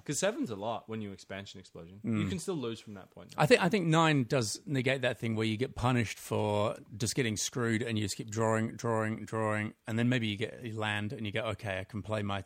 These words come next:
Speaker 2: second spell or my third spell or whatever," and
Speaker 1: Yeah.
Speaker 2: that's, that's all right. And if,
Speaker 1: Mm.
Speaker 2: and if you're not keeping one land hands, you know,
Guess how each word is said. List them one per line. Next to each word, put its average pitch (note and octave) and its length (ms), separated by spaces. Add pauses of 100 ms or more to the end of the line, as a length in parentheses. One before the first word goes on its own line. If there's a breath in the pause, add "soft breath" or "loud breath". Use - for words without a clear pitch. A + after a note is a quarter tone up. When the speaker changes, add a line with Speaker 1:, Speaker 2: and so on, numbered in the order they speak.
Speaker 2:
second G2 420
spell F#2+ 340
or F#2+ 140
my F#2 80
third G2 340
spell F#2+ 300
or G2+ 80
whatever," G2+ 440
and G2+ 180
Speaker 1:
Yeah. F2 280 (300)
Speaker 2:
that's, - 220
that's - 280
all F#2 60
right. G#2+ 220 (360 loud breath)
And G#3+ 80
if, B2 140
Speaker 1:
Mm. - 80
Speaker 2:
and F#3+ 80
if F3 100
you're G3 80
not - 140
keeping A2+ 580
one G#2+ 240
land G2 220
hands, F#2 500 (240)
you G2+ 120
know, F#2+ 120